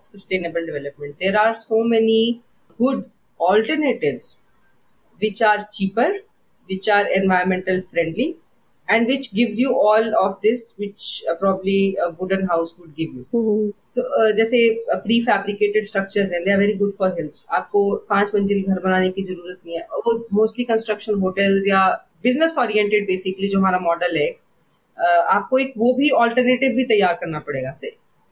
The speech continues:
Speaker 1: मुझे लगता है ये बहुत ही कॉम्प्लेक्स वो है। Again, it is not my domain, but, uh, what I understand, बहुत ही कॉम्प्लेक्स, uh, dynamics and things are intertwined। आप उस साइकिल को कैसे तोड़ेंगे? तो पहले अगर आप कोई आदमी वहाँ, अ, पांच मंजिल के होटल बना रहा है,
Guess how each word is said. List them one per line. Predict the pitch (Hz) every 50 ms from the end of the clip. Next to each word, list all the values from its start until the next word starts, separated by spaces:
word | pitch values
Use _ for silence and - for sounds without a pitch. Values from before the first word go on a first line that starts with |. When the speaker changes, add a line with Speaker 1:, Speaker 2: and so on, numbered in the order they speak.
| 233
Speaker 1:
मुझे | 240 262 294
लगता | 302 311 320 320 339
है | 339
ये | 247
बहुत | 262 269 277 285
ही | 330
कॉम्प्लेक्स | 320 - 247 240 233 233 247 254 262 254 - - - - - - -
वो | 220 208 202
है। | 185 180 196 -
Again, | - 202 208 208 208 226 247 247
it | 247 - - 208 - 240 220
is | 208 226
not | 226 226 226 - - _ _ 208 196
my | 202 202
domain, | 202 196 190 180 180 190 - - - _ _ _ _ _ _ _ _ _ _ 208
but, | 214 415 - - _ - 294 -
uh, | 190 185 185
what | 226 240 262
I | 240 233 240 233 220
understand, | 214 196 196 202 - 185 185 208 254 - _ - 247
बहुत | 233 254 277 285 277
ही | 330
कॉम्प्लेक्स, | - 262 254 247 - 247 254 254 254 - - - - - - 190
uh, | 196
dynamics | 196 202 202 202 220 233 226 -
and | 320 302 320
things | 320 294 277 269 254 294 285
are | - 240 233
intertwined। | 233 226 240 220 190 170 147 139 135 131 - _ _ _ _ _ _ _ _ _ _ -
आप | 220 233
उस | 285 294 - - - -
साइकिल | 240 247 247 247 302 302
को | 294 330 330
कैसे | 294 247 247 247 277
तोड़ेंगे? | 269 247 202 185 175 175 190
तो | 196 240 240
पहले | 247 240 240 247 254
अगर | 262 - - 214 220 240 247
आप | 240 240 240 240
कोई | - 247 247
आदमी | 247 220 220 196 240 240
वहाँ, | 240 233 233 240 233 226
अ, | - - _ _ _ _ - - - 208 - - - - _
पांच | - 208 220 226 220 226
मंजिल | 220 220 214 233 214
के | - 220
होटल | 220 220 190 185 202 220 220
बना | 202 196 185 165
रहा | 160 151 151
है, | 156 185 196 -